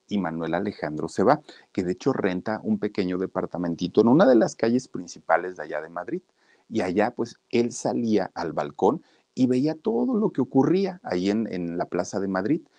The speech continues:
Y entonces, gracias a todas esas cosas que él veía,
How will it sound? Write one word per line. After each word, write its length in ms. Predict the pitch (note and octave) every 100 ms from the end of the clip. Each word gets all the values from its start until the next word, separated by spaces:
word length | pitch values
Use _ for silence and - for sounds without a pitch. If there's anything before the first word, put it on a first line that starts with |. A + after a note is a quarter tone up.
| - - -
Y 140 | G#2+
entonces, 560 | G#2 A2+ A2 D3+ D3 _
gracias 520 | G#2+ A2+ - D#3+ -
a 60 | G#2
todas 380 | - A2+ B2+ G#2+
esas 340 | - A#2+ - - - _
cosas 500 | C#3+ F3+ G#3+ G2 -
que 100 | G#2
él 100 | A2
veía, 360 | A#2+ G2+ G#2